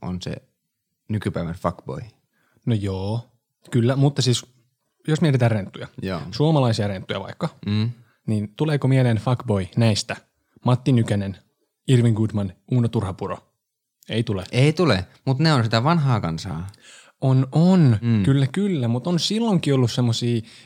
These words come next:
Speaker 2: vitun slikkejä kyrpänaamoja, mitä fuckboyt on.
Speaker 1: Mä ymmärrän ton, tota,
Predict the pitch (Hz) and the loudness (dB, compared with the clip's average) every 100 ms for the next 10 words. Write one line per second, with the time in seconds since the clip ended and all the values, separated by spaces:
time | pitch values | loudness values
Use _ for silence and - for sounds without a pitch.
0 | - 135 151 139 127 - - 143 175 - | -6 -4 0 0 0 -2 0 0 0 -2
1 | 131 117 - 190 175 - 113 104 98 90 | 0 0 0 -2 0 2 2 2 0 -4
2 | 90 87 87 _ _ _ _ _ _ - | -6 -8 -12 _ _ _ _ _ _ -8
3 | 123 104 165 - 98 90 90 _ _ 95 | -6 -4 -6 -4 -6 -6 -14 _ _ -2
4 | 127 139 87 85 - _ _ 92 87 87 | 0 0 -2 -4 -8 _ _ -4 -4 -6
5 | - _ _ _ - 90 87 | -12 _ _ _ -10 -8 -6